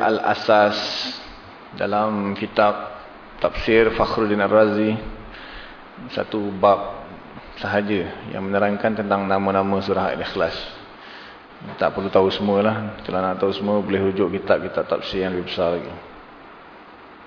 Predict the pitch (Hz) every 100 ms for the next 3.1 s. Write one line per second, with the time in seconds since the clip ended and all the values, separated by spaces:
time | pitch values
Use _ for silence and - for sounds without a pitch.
0 | - - - - - - - - - -
1 | - - - 120 123 127 127 127 127 139
2 | 131 127 127 127 127 131 127 127 123 120
3 | 143